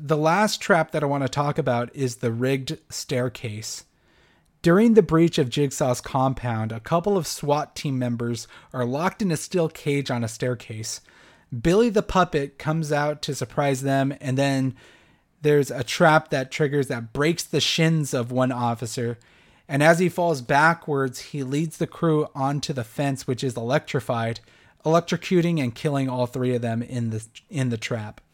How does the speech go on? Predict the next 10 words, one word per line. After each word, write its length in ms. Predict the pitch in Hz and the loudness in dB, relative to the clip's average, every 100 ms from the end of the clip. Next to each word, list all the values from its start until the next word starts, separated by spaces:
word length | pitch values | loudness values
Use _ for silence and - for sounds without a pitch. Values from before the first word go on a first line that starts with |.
| _ _ _ _ _ _ _ | _ _ _ _ _ _ _
I 140 | 156 180 | 2 6
honestly 420 | 220 247 - 233 | 6 4 2 0
don't 360 | 143 151 160 175 | 2 4 4 4
know 140 | 170 | 2
how 360 | 139 - 135 147 | 0 0 2 4
they 160 | 156 | 2
could 180 | - 170 | 0 0
have 120 | 151 | 0
avoided 400 | 156 156 160 160 | 2 4 2 2
this, 320 | 170 170 - | -2 -2 -4